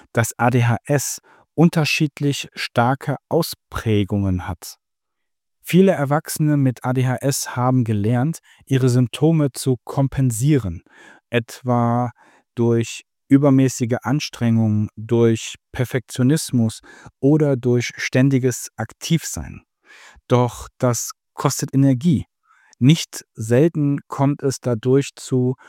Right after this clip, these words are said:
Begleiterkrankungen wie Depressionen, Angststörung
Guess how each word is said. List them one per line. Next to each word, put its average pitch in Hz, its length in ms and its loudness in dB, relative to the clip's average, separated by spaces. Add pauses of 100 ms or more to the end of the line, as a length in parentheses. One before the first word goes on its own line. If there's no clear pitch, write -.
(220)
Begleiterkrankungen 113 1300 0
wie 110 260 0
Depressionen, 127 1080 0 (500)
Angststörung 123 880 0